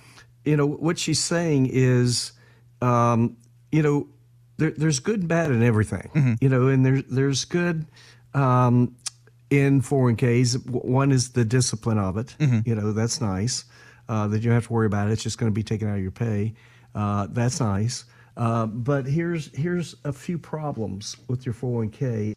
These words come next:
Speaker 1: Listen to the fees that are hidden in four oh one Ks.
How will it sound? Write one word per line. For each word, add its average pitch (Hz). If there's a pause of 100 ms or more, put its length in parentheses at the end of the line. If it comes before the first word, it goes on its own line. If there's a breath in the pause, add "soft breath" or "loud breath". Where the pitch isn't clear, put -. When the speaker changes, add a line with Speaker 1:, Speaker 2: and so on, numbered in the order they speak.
(580 soft breath)
Speaker 1:
Listen 170
to -
the 135
fees 127
that 120
are 107
hidden 104
in 107
four 107
oh 98
one 95
Ks. 90